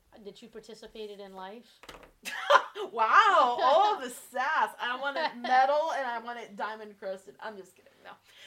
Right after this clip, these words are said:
Speaker 2: I, I definitely think that it's gonna be very interesting. And so I p-, bring this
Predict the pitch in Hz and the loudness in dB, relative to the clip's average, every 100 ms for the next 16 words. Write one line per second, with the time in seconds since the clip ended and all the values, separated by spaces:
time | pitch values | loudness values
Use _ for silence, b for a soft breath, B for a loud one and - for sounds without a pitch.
0 | 392 - 349 330 392 392 381 392 403 370 | -6 0 0 0 -2 -2 -4 -6 -6 -12
1 | 339 285 254 262 240 202 277 302 - - | -14 -16 -14 -12 -10 -10 -10 -12 -12 -8
2 | 330 302 277 262 240 226 202 214 202 240 | -6 -6 -10 -8 -6 -6 -8 -12 -14 -16
3 | 233 196 196 220 208 - - 233 - 240 | -14 -14 -12 -12 -14 -16 -16 -16 -10 -6
4 | 240 240 233 359 427 - 254 _ 254 202 | -4 -4 -6 -6 -8 -14 -20 _ -16 -12
5 | 285 277 277 | -10 -10 -12